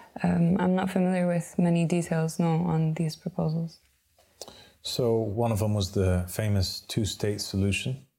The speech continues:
Speaker 2: where it's like the Palestinians have a state and Israel has a state, and it's kinda, like, stuck side by side or within one another.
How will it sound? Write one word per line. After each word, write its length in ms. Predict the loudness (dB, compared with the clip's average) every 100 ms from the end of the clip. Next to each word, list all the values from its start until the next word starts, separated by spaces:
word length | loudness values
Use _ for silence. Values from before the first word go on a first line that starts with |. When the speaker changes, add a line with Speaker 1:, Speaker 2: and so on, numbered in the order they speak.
| _ _ _ _ -20 -20 -20 -20 _
Speaker 2:
where 200 | 0 2
it's 200 | 2 0
like 240 | 0 0
the 180 | 0 -2
Palestinians 800 | 0 0 0 0 0 2 2 0
have 400 | 0 2 0 -4 -10 -8 0
a 200 | 2 0
state 540 | -2 -2 -2 -2 -8 -20 _ _ _ _ _ _ _ _ -2
and 180 | 0 2
Israel 400 | 0 0 0 2
has 200 | 0 -2
a 60 |
state, 440 | -6 -2 -2 -2 -2
and 100 | -2
it's 120 | -2
kinda, 260 | -2 0 2
like, 240 | 2 0
stuck 320 | -4 -6 -6 -6
side 300 | -4 -4 -2
by 140 | -2
side 440 | -2 -2 -2 0
or 100 | 0
within 380 | 0 0 0 0
one 180 | 0 0
another. 480 | 0 0 0 -2